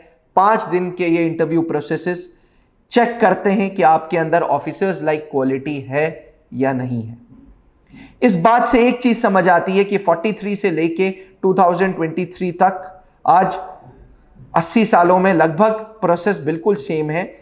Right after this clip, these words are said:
मतलब अगर कोई पुराना तजुर्बेदार है जो एसएसबी इंटरव्यू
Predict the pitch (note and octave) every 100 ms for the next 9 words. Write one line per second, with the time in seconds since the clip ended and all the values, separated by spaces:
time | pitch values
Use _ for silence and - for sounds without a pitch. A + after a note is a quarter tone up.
0 | - - - F3 E3+ A#3 A#3 - - -
1 | _ _ _ _ _ _ C#3 E3+ A#3 A#3
2 | A3+ A3+ G3 F3+ F#3 G3+ G3+ D3+ E3 F3
3 | F#3 F3 E3+ D#3+ F3+ F#3 F#3 E3 E3 C#3+
4 | F3 E3 D#3 D3+ E3